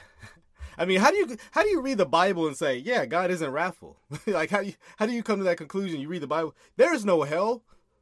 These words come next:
You read the Bible, everybody's gonna be saved. There is no way to, there's no way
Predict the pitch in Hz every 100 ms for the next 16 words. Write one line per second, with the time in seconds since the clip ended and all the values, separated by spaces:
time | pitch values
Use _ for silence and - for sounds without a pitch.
0 | _ - 170 202 160 170 180 170 - _
1 | _ 262 311 262 202 170 170 151 139 131
2 | 98 87 _ _ _ 247 320 247 190 226
3 | 214 220 208 165 160 _ _ _ _ -
4 | 240 233 240 247 226 233 247 240 139